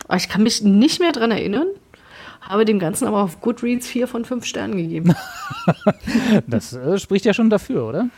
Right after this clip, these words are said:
Speaker 1: Ja, nee, schon. Und ich, also ich weiß auch noch irgendwie, ich, äh, dachte dann auch so, warte mal, das ist doch von Philipp Meyer. Und ich weiß
Speaker 2: Genau.
Speaker 1: auch, dass ich noch andere Sachen von Philipp Meyer le-, äh, lesen wollte. Also das ist mir, äh, wirklich, äh,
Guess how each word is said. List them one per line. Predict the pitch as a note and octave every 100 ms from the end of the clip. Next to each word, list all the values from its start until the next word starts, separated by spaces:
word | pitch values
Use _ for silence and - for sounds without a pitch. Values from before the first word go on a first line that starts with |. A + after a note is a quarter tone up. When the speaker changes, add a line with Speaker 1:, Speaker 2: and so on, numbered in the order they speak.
| - - F3+
Speaker 1:
Ja, | F#3 F#3+ C#4+ G4 E4+ D3
nee, | G#3 D#4+ D4+
schon. | - C4 F#4
Und | A3 G#3+
ich, | G3 -
also | G3 G3
ich | G#3
weiß | E3+ A#3
auch | - -
noch | C#4+
irgendwie, | - C4 B3
ich, | A3+ -
äh, | G3+
dachte | A3 A3+ B3+
dann | B3+
auch | G3
so, | - D3+
warte | - D#3+
mal, | C#3+
das | D#3+
ist | F3+ G3
doch | G#3
von | G#3 G3
Philipp | A#3 F#3
Meyer. | F3 G3+ C4
Und | A3
ich | - -
weiß | A3
Speaker 2:
Genau. | D3
Speaker 1:
auch, | -
dass | A#3+ B3
ich | C4+
noch | -
andere | C4 D4
Sachen | G3 F3
von | E3+ F3
Philipp | F#3 E3
Meyer | D#3+ D3 D3+
le-, | D3
äh, | E3 E3
lesen | D#3+ D#3+ D#3 D#3+
wollte. | E3 E3 -
Also | E3 E3
das | E3+
ist | - -
mir, | B3 B3 B3 A#3 G#3 - -
äh, | - -
wirklich, | - G#3+ A#3 -
äh, | -